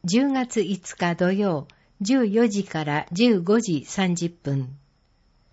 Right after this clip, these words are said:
ハイランド自治会館、日時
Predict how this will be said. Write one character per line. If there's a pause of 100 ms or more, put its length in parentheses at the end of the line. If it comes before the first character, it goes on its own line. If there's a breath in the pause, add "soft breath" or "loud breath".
(880)
ハ
イ
ラ
ン
ド
自
治
会
館、 (240)
日
時